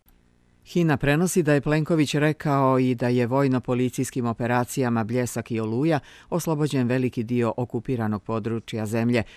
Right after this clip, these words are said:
ali je i u Bosni i Hercegovini promijenjena ravnoteža snaga. Kako kaže, Tuđman je prepoznao i znakove vremena,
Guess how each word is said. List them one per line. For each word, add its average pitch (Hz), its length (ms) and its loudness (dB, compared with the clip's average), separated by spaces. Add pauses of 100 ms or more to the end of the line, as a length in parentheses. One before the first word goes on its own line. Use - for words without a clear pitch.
(120)
ali 135 240 -2
je 131 180 2
i 123 140 0
u 113 140 0
Bosni 113 420 -4
i 101 40 -4
Hercegovini 139 720 -4
promijenjena 107 720 -2
ravnoteža 98 600 -6
snaga. 95 460 -4 (440)
Kako 131 280 -2
kaže, 160 300 0
Tuđman 143 420 0
je 127 100 0
prepoznao 131 640 -2
i 127 160 0
znakove 107 720 -4
vremena, 110 520 -2